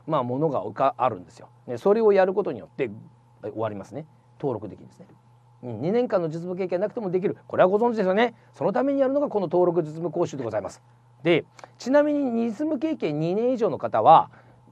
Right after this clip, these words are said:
いらないんですよ、登録実務講習。ところが、登録実務講習受けなくていいと思ってたら、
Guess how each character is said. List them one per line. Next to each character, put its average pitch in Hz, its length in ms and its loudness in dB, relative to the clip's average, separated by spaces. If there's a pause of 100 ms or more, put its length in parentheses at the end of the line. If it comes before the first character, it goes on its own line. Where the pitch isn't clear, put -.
い 143 100 -4
ら 185 140 0
な 196 140 -4
い 160 60 -4
ん 120 40 -8
で 117 60 -16
す - 80 -20
よ、 - 120 -18
登 98 140 -8
録 95 120 -12
実 82 100 -16
務 101 140 -20
講 - 100 -18
習。 - 140 -20 (300)
と 208 160 4
こ 320 160 6
ろ 339 140 10
が、 147 320 8 (360)
登 285 300 2
録 262 380 -2 (120)
実 247 180 -4
務 277 200 -2
講 302 160 2
習 160 140 -2
受 185 180 -4
け - 20 -2
な 269 120 0
く - 80 -10
て - 200 -12
い 370 180 -2
い 339 40 -12
と 247 120 -4
思 302 260 2
っ - 40 -2
て 269 200 -8
た 226 100 4
ら、 180 340 8